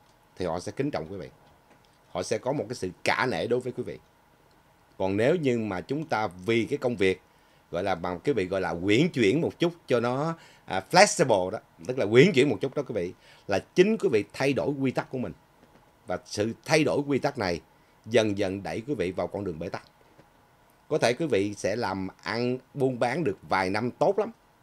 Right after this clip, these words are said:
nhưng mà sau đó quý vị sẽ trả giá rất đắt. Khi mình thay đổi lập trường, khi mình thay đổi quy tắc.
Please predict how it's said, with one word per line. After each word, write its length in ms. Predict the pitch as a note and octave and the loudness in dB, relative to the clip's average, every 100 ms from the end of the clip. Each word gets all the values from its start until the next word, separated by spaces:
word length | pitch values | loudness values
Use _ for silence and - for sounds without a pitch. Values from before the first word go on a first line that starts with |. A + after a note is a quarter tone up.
| _ _ - - _ - _ - | _ _ -20 -20 _ -20 _ 0
nhưng 200 | C#3+ C#3 | 2 2
mà 120 | G2 | 0
sau 280 | - A2+ A#2 | -4 -2 0
đó 180 | A2+ D3 | 0 -2
quý 60 | C#3+ | -2
vị 80 | F#2+ | -4
sẽ 140 | G#2 | -4
trả 160 | F#2+ E2 | -6 -6
giá 180 | G#2+ A#2+ | -6 -8
rất 160 | C3+ | -6
đắt. 140 | B2 - _ _ _ - _ _ - _ _ _ _ - | -8 -10 _ _ _ -20 _ _ -20 _ _ _ _ 0
Khi 240 | D#3 D3 | 4 4
mình 200 | B2+ G2 - | 4 -2 -4
thay 160 | A#2+ | -4
đổi 160 | E2 - | -4 -6
lập 120 | - - | -8 -6
trường, 180 | D#2+ C#2+ _ _ _ _ | -6 -8 _ _ _ _
khi 340 | - F3 E3+ D3+ | 2 6 6 4
mình 180 | A2+ E2+ | 0 -2
thay 120 | A#2 | -4
đổi 120 | F2 | -2
quy 180 | B2+ A2+ | -4 -4
tắc. 180 | A2 - | -4 -8